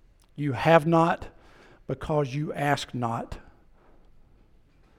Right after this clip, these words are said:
Maybe you're not hungry. Maybe you're not thirsty because you have not asked God to make you hungry and thirsty.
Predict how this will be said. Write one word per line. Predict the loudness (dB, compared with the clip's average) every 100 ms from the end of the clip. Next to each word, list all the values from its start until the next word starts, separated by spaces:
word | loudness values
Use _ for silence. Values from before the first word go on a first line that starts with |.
| -20 -20 -20 -20 -20 -6
Maybe | 8 10 10 10
you're | 8
not | 10 8 6
hungry. | 4 6 6 0 -4 -8 -20 -20 -20 -8
Maybe | 2 6 6 6
you're | 6 6
not | 6 2 0
thirsty | 2 4 4 -2
because | -4 -4 -2 -2 0
you | 0
have | 0
not | 0 -2 -2
asked | -2 -2 -4 -4
God | 0 0 -2
to | -6
make | -2 0 0 -2
you | -6
hungry | -4 -6 -6 -6
and | -8 -8
thirsty. | -10 -10 -10 -12 -12